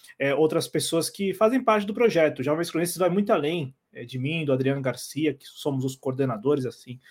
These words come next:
podemos dizer. É, e lembrando que o Guilherme está lá no Twitter, arroba olemos underline gui,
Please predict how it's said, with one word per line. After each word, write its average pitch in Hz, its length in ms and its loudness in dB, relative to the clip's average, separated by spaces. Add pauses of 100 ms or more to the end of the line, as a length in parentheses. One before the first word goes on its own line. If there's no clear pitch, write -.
(220)
podemos 127 340 -2
dizer. 127 360 0 (380)
É, 131 460 4
e 190 100 6
lembrando 208 360 4
que 233 80 -2
o - 20 -2
Guilherme 175 320 6
está 196 160 -2
lá 180 80 4
no 202 140 4
Twitter, 202 360 2
arroba 180 640 4 (160)
olemos 190 920 6
underline 165 920 2
gui, 135 380 -6